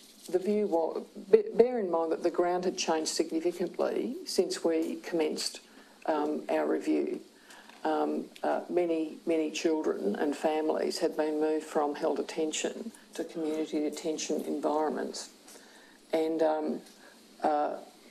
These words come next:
rightly or wrongly, uh, I formed, um, the view that probably the existing service infrastructure for community detention was,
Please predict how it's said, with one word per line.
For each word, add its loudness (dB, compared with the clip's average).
rightly 2
or 2
wrongly, 0
uh, 2
I 4
formed, 0
um, 0
the 0
view 0
that 0
probably 2
the 4
existing 0
service 4
infrastructure 0
for 2
community 0
detention 0
was, -2